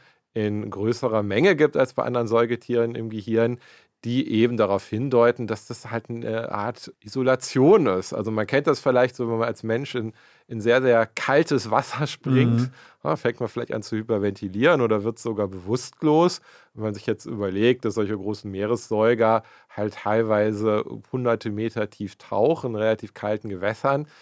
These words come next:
Speaker 1: da ist es eben großer Wichtigkeit fürs Überleben, dass die Gehirne haben, die eben auch bei solchen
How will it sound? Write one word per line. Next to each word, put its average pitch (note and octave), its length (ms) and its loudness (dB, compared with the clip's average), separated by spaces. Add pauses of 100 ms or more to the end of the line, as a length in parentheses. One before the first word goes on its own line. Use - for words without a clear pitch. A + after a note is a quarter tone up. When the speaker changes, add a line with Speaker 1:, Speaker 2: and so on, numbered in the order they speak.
(300)
Speaker 1:
da G2+ 140 -6
ist C3+ 160 -2
es C#3 180 -2
eben B2+ 480 4
großer A#2 460 2
Wichtigkeit A2+ 580 -2
fürs G#2+ 220 -6
Überleben, G2+ 680 -2
dass G#2 240 -2
die A2+ 300 -2 (260)
Gehirne G#2 400 -4
haben, G#2 280 -2
die A2 160 -6
eben G2+ 180 -6
auch F#2+ 180 -6
bei G#2 160 0
solchen G#2+ 480 -2